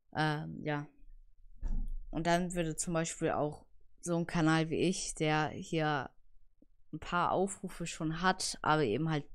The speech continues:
lange nicht genug Aufrufe hat,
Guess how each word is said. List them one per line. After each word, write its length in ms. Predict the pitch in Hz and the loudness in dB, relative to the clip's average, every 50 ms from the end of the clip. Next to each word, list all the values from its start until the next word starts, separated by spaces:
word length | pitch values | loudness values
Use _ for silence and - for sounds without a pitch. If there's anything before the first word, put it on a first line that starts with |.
| - - - - - | -12 -12 -14 -12 -8
lange 360 | - 147 151 147 156 165 165 151 | -4 -2 0 0 2 2 0 0
nicht 220 | 147 147 - - | -2 -2 -4 -4
genug 400 | - 143 143 147 160 160 - - - - - - - - - - | -4 -2 -2 -2 -2 -4 -8 -12 -20 -20 -20 -20 -20 -20 -20 -18
Aufrufe 400 | - - 160 156 - - 156 156 | -12 -8 -6 -6 -6 -4 -4 -4
hat, 380 | 156 151 147 - - - - - | -2 -4 -4 -6 -8 -12 -12 -16